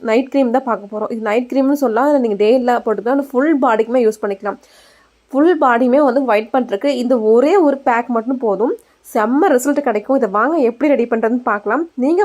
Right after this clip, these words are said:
ஃபர்ஸ்ட் டைம் நம்ம சேனலுக்கு வரீங்கன்னா மறக்காம ப்ளீஸ் சப்ஸ்கிரைப் பண்ணிக்கோங்க, அப்பதான் நான் போடுற வீடியோ எல்லாமே நீங்க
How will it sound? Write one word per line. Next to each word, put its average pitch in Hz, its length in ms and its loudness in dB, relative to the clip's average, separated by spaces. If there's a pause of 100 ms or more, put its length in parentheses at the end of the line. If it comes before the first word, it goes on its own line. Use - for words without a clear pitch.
ஃபர்ஸ்ட் 262 260 -4
டைம் 339 140 2
நம்ம 262 180 0
சேனலுக்கு 233 400 -2
வரீங்கன்னா 214 260 -2 (140)
மறக்காம 269 480 0 (220)
ப்ளீஸ் 294 300 -2 (420)
சப்ஸ்கிரைப் 240 380 -2
பண்ணிக்கோங்க, 214 440 -4 (520)
அப்பதான் 269 300 0
நான் 254 160 0
போடுற 269 300 4
வீடியோ 254 240 2 (100)
எல்லாமே 233 320 0
நீங்க 220 140 0